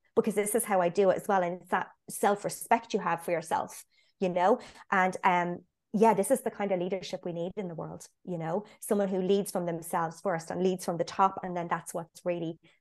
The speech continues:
um, you know, helping people. And, and, um, you might think, "Well, how does that relate to visibility and video?" But it does, because that's how you're gonna show up. Do you know what I mean?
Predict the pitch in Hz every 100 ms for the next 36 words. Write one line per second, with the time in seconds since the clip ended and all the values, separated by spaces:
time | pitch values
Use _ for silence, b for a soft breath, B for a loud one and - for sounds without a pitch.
0 | _ 170 160 160 160 - 175 165 175 185
1 | 180 170 160 185 208 B B _ 220 208
2 | 220 220 226 247 226 180 185 214 202 196
3 | 185 185 220 220 180 185 175 196 196 180
4 | 165 254 262 202 175 208 202 247 269 170
5 | - - _ 233 220 226 226 196 190 180
6 | - 180 185 - - _ _ _ _ _
7 | 196 190 208 196 165